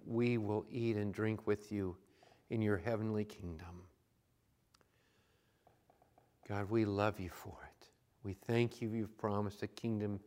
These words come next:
to those who love you. And so, Father, will you grant us grace to be the kind of people who show mercy, to be the kind of people who receive mercy, and to look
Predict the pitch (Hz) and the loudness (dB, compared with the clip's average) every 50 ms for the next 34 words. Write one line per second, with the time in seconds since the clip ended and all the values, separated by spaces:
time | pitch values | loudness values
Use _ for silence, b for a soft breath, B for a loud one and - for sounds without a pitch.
0 | B B B B B - - 107 92 98 104 101 101 101 - - 104 90 78 76 | B B B B B -10 -8 -8 -2 0 2 2 2 2 0 -4 -6 -6 -6 -6
1 | 82 85 - - - 85 85 87 80 - _ _ _ _ _ - _ _ _ _ | -6 -8 -8 -10 -12 -12 -12 -12 -14 -16 _ _ _ _ _ -20 _ _ _ _
2 | - _ _ - _ _ _ _ _ b b b b b b b b b b b | -20 _ _ -20 _ _ _ _ _ b b b b b b b b b b b
3 | b b b b b _ - 104 - - 117 101 - - 113 107 101 104 101 95 | b b b b b _ -12 -12 -4 -2 -2 -2 2 4 4 6 6 4 2 2
4 | 104 113 120 120 120 104 110 113 113 110 107 104 110 - - 104 101 98 104 104 | 2 2 4 4 4 2 2 2 4 4 2 0 -2 -6 -4 -2 0 0 2 0
5 | 107 101 104 98 - - - - 85 82 80 85 92 101 95 - - - - - | -2 -2 -4 -8 -10 -12 -12 -12 -10 -8 -8 -8 -10 -12 -14 -16 -18 -18 -20 -20
6 | _ b b b b b b b b b b b b b b - 98 92 - 120 | _ b b b b b b b b b b b b b b -10 -10 -2 4 6
7 | 120 123 123 123 123 120 117 117 - - - b b b b b b b b _ | 6 8 8 6 6 4 2 -2 -6 -14 -20 b b b b b b b b _
8 | _ - 107 - - - 113 107 101 101 - - - 120 110 - - 110 90 113 | _ -8 -8 -6 -2 0 0 2 2 0 -2 -2 -2 -2 -2 0 0 -2 0 0
9 | 113 101 - - 110 98 92 90 87 90 85 - - - 104 104 98 92 - _ | -2 -2 0 -2 -2 0 0 -2 -4 -4 -6 -6 -10 -14 -14 -14 -14 -16 -18 _
10 | _ _ _ _ _ b b b b b b b b b b b - 117 110 131 | _ _ _ _ _ b b b b b b b b b b b -2 4 6 8
11 | 139 135 139 - - 131 127 127 120 - - - 123 117 - - 123 110 107 113 | 10 10 8 6 6 6 6 6 4 2 2 0 0 0 2 0 -2 0 4 4
12 | 117 113 110 110 B B B B B B B _ - 120 120 117 113 - - - | 6 6 4 4 B B B B B B B _ 0 2 2 2 2 0 -4 -2
13 | - 127 120 120 117 110 98 104 - 117 104 98 92 - - - 104 104 101 95 | 0 2 4 4 4 2 0 -4 -6 -4 -4 -4 -4 -6 -8 -6 -4 -4 -4 -2
14 | - 113 110 107 110 120 120 - - | 0 0 0 2 2 2 0 0 -8